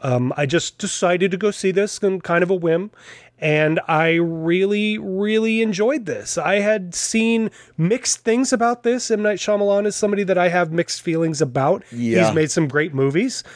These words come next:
Speaker 1: uh, and then he makes stuff like Old, where I feel like he's never made a movie in his life before.
Speaker 2: He's that
Speaker 1: Um,
Speaker 2: dire-, he's that director, every time he comes out with a new movie, I'm like, "Come on, come on, come on, come on. Aw.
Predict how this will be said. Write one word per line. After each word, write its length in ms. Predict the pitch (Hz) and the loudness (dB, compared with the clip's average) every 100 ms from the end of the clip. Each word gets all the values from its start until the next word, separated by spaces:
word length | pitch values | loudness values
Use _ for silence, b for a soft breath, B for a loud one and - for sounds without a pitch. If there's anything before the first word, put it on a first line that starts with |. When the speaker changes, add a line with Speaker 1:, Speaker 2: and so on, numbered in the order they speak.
| B B | B B
Speaker 1:
uh, 200 | 131 139 | -2 0
and 220 | 165 151 | 0 0
then 100 | 151 | 2
he 160 | 156 165 | 2 2
makes 460 | 160 147 - - - B B | 2 0 0 -6 -6 B B
stuff 340 | - 143 127 | -4 -2 0
like 220 | 147 147 - | 0 -2 -4
Old, 380 | 143 131 139 190 B B - | -2 0 0 -2 B B -2
where 140 | 143 | 2
I 80 | 139 | 2
feel 240 | 123 151 147 | 0 0 2
like 220 | 131 120 | 2 0
he's 200 | 135 117 | -2 0
never 260 | 127 127 | 2 2
made 200 | 135 131 | 2 2
a 40 | 127 | 2
movie 300 | 123 123 127 | 2 2 2
in 80 | 117 | 0
his 160 | 107 | -2
life 340 | 101 120 123 - | -2 -2 -2 -4
before. 420 | 127 - 143 240 B B B | -10 -2 0 0 B B B
Speaker 2:
He's 200 | 143 156 | -2 2
that 200 | 131 - | 4 4
Speaker 1:
Um, 60 | 123 | 4
Speaker 2:
dire-, 260 | 175 165 160 | 2 2 2
he's 220 | 160 156 | 2 2
that 180 | 170 156 | 2 2
director, 420 | 143 139 135 131 | 2 2 2 2
every 180 | 127 127 | 2 2
time 180 | 131 | 0
he 60 | 123 | 0
comes 220 | 123 120 | 0 2
out 100 | 117 | 2
with 100 | 113 | 2
a 60 | 113 | 0
new 120 | 113 | 0
movie, 260 | 113 113 110 | -2 0 0
I'm 280 | 107 107 | 0 0
like, 240 | 110 117 117 | -2 -2 -4
"Come 100 | 101 | -8
on, 140 | 104 | -8
come 120 | 113 110 | -6 -4
on, 120 | 123 | -4
come 140 | 131 | -4
on, 60 | 139 | -4
come 120 | 180 | -4
on. 100 | 196 - | -4 -2
Aw. 480 | 156 123 98 87 82 | 2 4 2 0 -6